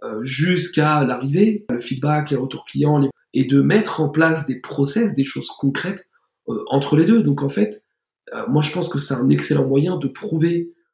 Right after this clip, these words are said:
je, je veux pas dire la qualité de la formation, parce que t'as des gens qui ont le Calliope, mais qui ont des, euh, des formations exécrables, et inversement, des gens qui ont des formations géniales, mais qui ne sont pas Calliope.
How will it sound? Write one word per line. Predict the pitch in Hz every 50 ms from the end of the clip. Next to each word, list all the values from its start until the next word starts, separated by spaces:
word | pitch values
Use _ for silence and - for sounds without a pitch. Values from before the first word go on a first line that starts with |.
| _ _ _ _ -
je, | 139 139 139 139
je | 135 -
veux | 151 147
pas | 180 180
dire | 165 190 170 156
la | 143 139
qualité | 139 - 147 135 143 143 - 214
de | 220
la | 196 147 143
formation, | 151 143 139 135 - - 180
parce | 180 - -
que | -
t'as | 139 -
des | 135 135
gens | 139 143 143
qui | 143 -
ont | 139 135
le | 135
Calliope, | - 139 117 123 127 - - 160 151
mais | 143 -
qui | - -
ont | 127 117
des, | 123 120 120 - - - _ _ _ _ _ _ _ _ _ -
euh, | - 110 107 139 143
des | 123 135 139
formations | - 127 120 123 135 - -
exécrables, | 240 - - 147 143 - - 165 175 175 143 139
et | 123
inversement, | 117 113 113 - - 143 151 160 147
des | 135
gens | 131 135
qui | 135 - 123
ont | 113
des | 104 -
formations | - 120 120 117 - - - 135
géniales, | 127 139 143 151 156 156 139
mais | 151
qui | - -
ne | 139 139
sont | - - 139
pas | 147 131
Calliope. | - - 117 120 123 123 - 190 185 -